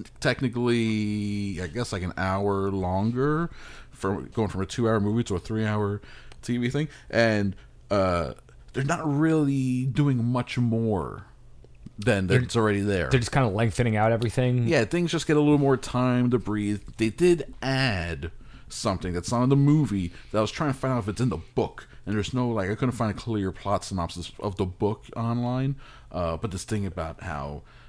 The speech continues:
Speaker 1: because it's about nuns who take, who are trying to establish a convent in a, in an abandoned Indian pleasure palace in the Himalayas, and they're, they added this whole p-, subplot about how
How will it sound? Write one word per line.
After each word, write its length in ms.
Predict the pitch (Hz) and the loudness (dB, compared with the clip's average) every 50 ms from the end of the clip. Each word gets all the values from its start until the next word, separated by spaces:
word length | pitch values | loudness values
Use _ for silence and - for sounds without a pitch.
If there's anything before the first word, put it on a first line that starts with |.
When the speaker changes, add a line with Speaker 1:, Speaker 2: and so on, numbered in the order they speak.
| - | -2
Speaker 1:
because 280 | - 143 143 156 131 131 | -2 2 4 4 4 4
it's 100 | 127 104 | 0 2
about 180 | 110 110 117 | 2 2 2
nuns 380 | 135 160 156 151 147 147 139 131 | 4 2 2 4 2 2 0 0
who 100 | 131 117 | -2 -4
take, 220 | - - 123 110 - | -2 -2 -4 -2 -2
who 260 | 107 117 113 110 98 | -2 -2 -2 0 0
are 100 | 80 101 | -2 -2
trying 160 | 107 - 120 117 | -2 -2 -2 -2
to 60 | 107 | -2
establish 320 | - - 107 101 98 95 | -2 -2 -2 -2 -2 -4
a 40 | 92 | -6
convent 440 | - - 117 117 110 113 110 104 - | -4 -2 -2 0 0 0 -2 -2 -2
in 180 | 101 104 98 | -2 -2 0
a, 220 | 98 90 90 87 85 - | 0 0 0 -2 -2 -4
in 160 | - 98 98 92 | -4 -4 -2 -2
an 160 | 87 85 82 | -2 -2 -2
abandoned 720 | 82 85 - 110 104 101 107 104 95 101 98 95 90 80 - - - - - - - - - - | -4 -2 -2 -2 0 0 0 0 0 0 0 -2 -2 -4 -6 -12 -20 -20 -20 -20 -20 -14 -6 -2
Indian 440 | 135 131 117 113 117 120 117 110 92 | -2 -2 0 -2 -2 -2 -4 -4 -4
pleasure 360 | - - 101 101 95 98 85 | -2 0 0 0 0 -2 -4
palace 320 | - - 71 87 90 - | -2 -2 -2 -2 -4 -2
in 100 | 104 95 | -2 -2
the 60 | 85 | -2
Himalayas, 560 | - 101 95 92 87 85 73 67 69 65 - - - - - - - | 0 0 -2 0 0 -2 -2 -2 -4 -8 -10 -14 -16 -18 -18 -16 -10
and 300 | - - 101 98 92 82 | -4 -2 -2 0 -2 -2
they're, 320 | 87 98 90 90 - - - - - | -2 -2 -2 -2 -4 -6 -14 -16 -8
they 160 | 104 104 - - | -8 -8 -6 -6
added 320 | - 131 135 131 139 135 | -4 -2 0 0 0 0
this 200 | 117 110 101 - | 0 -2 -2 -2
whole 280 | - 120 107 101 101 92 | 0 0 0 0 0 -2
p-, 120 | - - - - - - - - | -6 -10 -20 -20 -20 -20 -14 -12
subplot 600 | - - 139 127 - - 135 131 127 120 - - | -6 -4 -4 -4 -4 -4 -2 0 0 -2 -2 -6
about 400 | 95 90 104 92 87 85 82 - - | -8 -4 -2 -2 -2 -2 -4 -6 -6
how 380 | 92 92 90 87 85 85 82 | -6 -4 -4 -4 -4 -6 -8